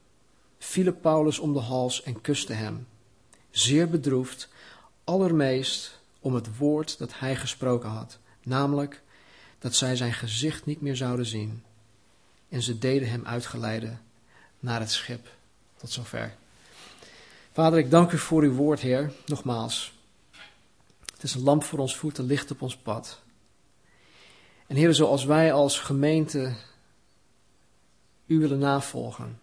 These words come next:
het model, Heer, van gemeente zijn in Handelingen willen navolgen. Heer, dit is een gedeelte dat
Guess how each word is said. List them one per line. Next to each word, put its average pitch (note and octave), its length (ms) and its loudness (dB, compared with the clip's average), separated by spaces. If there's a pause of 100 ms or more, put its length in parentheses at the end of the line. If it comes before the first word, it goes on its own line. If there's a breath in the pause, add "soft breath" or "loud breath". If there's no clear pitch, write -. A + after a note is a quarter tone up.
(840 loud breath)
het C3+ 160 -4
model, D3+ 440 6
Heer, D3+ 240 4
van C#3+ 200 -4
gemeente C#3+ 440 0
zijn A#2 460 -4 (160)
in C3 180 -6
Handelingen B2+ 460 0
willen A#2+ 220 -4
navolgen. A2 580 -6
Heer, C#3 400 0
dit E3+ 240 -2
is - 280 -4
een B2+ 200 -4
gedeelte D3 640 -2
dat C3 280 -8